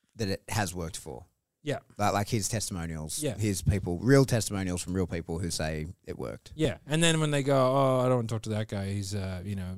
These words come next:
Speaker 2: really successful." It's like, "Well, you wanna talk to the fucktard that signed up and did nothing about it?"
Speaker 1: Yeah.
Speaker 2: Like, what do you, what are we doing here?
Speaker 1: Yeah.
Speaker 2: You know, it's like, I, I used to say that, and I, that I would go, they would go, "I wanna speak to someone." I go, "Well, here's, like, five people." They go, "Oh, yeah, but those are the testimonial people."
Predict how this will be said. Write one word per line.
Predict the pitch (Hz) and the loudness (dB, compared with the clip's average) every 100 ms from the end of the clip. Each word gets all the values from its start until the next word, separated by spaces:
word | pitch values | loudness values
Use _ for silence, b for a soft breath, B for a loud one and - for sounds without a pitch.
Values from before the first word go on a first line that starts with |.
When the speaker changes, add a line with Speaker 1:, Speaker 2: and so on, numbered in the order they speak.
| - | -10
Speaker 2:
really | - 113 | -4 -2
successful." | 92 - 101 95 92 - | -2 -4 -6 -6 -10 -12
It's | - | -8
like, | 104 | -6
"Well, | 117 | -2
you | 113 113 | 0 2
wanna | 110 | 0
talk | 113 110 | -2 -4
to | |
the | 104 | -6
fucktard | - 101 - 104 | -4 -6 -4 -6
that | 98 - | -6 -6
signed | 101 95 | -6 -6
up | 95 | -8
and | 98 | -8
did | 95 | -8
nothing | 92 90 98 | -10 -10 -10
about | 90 95 | -8 -6
it?" | 147 - _ _ | -6 -8 _ _
Speaker 1:
Yeah. | 71 50 - _ _ | -8 -8 -12 _ _
Speaker 2:
Like, | 135 120 | -6 -2
what | |
do | 135 | -2
you, | - | -2
what | 160 | -2
are | 147 | -2
we | 120 | 0
doing | 113 117 | -4 -6
here? | 80 _ _ | -10 _ _
Speaker 1:
Yeah. | 95 73 | -4 -4
Speaker 2:
You | 95 | -4
know, | 98 127 | -6 -8
it's | 127 | -6
like, | 107 98 - b b b | -6 -8 -12 b b b
I, | 135 175 | -4 0
I | 196 | 2
used | 254 - | 2 4
to | |
say | - 226 | 4 4
that, | 214 104 | 2 0
and | 120 | -2
I, | 135 | -2
that | 127 127 | -2 -2
I | 147 | 0
would | 143 | 0
go, | 139 135 131 | 0 0 0
they | 123 139 | 0 -2
would | 131 | 0
go, | 131 123 | 0 2
"I | 135 | 4
wanna | 135 | 2
speak | 123 - 113 | 0 -2 -4
to | 113 | -4
someone." | 113 104 101 | -4 -4 -6
I | 107 | -6
go, | 113 | -4
"Well, | 117 | -2
here's, | 127 139 117 | -2 -2 -4
like, | 113 101 | -6 -8
five | - 104 98 | -8 -10 -10
people." | 95 92 | -14 -10
They | 101 | -8
go, | 110 117 B B - | -4 -6 B B -2
"Oh, | |
yeah, | 127 113 | 0 2
but | 113 | 0
those | 113 | -2
are | 110 | -2
the | |
testimonial | 107 101 - 92 95 | -2 -4 -4 -6 -6
people." | 87 | -10